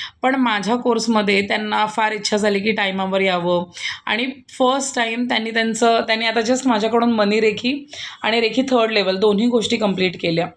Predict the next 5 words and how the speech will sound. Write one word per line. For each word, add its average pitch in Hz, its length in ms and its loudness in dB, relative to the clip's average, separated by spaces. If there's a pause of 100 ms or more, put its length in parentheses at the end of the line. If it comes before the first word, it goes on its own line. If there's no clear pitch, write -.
(680)
So, 349 80 4 (120)
जेव्हा 294 760 2 (560)
तुम्ही 285 300 6
एनर्जेटिक 254 560 2
असता, 190 460 -2